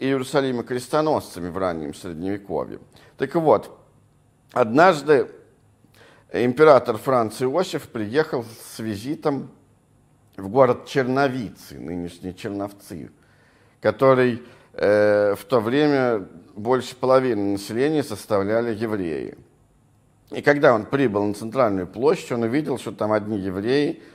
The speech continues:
пришли его приветствовать. Он сказал: «Ну, теперь я понимаю, почему я ношу титул иерусалимского короля».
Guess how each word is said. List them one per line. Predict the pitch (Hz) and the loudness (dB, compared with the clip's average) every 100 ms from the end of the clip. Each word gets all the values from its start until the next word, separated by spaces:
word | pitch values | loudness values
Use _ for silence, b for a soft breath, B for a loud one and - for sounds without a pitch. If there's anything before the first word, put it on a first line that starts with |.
| B | B
пришли | 135 131 139 | -8 -6 -2
его | 131 123 | 0 0
приветствовать. | 127 123 123 117 107 107 | -2 -2 -2 -4 -8 -6
Он | 117 - B B - | -8 -8 B B -20
сказал: | - - - - 120 117 120 | -14 -12 -8 -2 0 2 2
«Ну, | 156 | 0
теперь | - - 160 | 0 2 4
я | 151 | 4
понимаю, | - 139 135 110 95 | 2 0 2 2 0
почему | - 110 107 | -8 -8 -6
я | 101 | -4
ношу | 101 - 92 | -6 -10 -14
титул | - 135 131 139 | -12 -10 -8 -4
иерусалимского | 104 95 90 107 92 92 104 - 113 | -2 -2 -4 -6 -8 -8 -10 -10 -10
короля». | 104 110 92 76 52 | -10 -10 -8 -8 -10